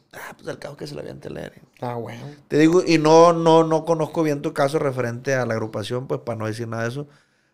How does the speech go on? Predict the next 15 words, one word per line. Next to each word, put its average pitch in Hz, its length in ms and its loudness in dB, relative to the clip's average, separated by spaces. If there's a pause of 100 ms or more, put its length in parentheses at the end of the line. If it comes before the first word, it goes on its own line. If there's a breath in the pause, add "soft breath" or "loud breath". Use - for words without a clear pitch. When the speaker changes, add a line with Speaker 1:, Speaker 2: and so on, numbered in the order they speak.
(140)
Speaker 1:
Pero 123 760 6
comparando 113 600 -2
con 113 280 -10 (280)
mucha - 180 -10
historia 131 320 0
de 127 60 2
muchos 120 400 0
músicos, 147 560 -2 (760)
siempre 127 420 -2
cae 135 160 2
la 139 80 6
batuta 127 340 2
a - 40 6
uno, 131 240 -2
pues, 131 180 0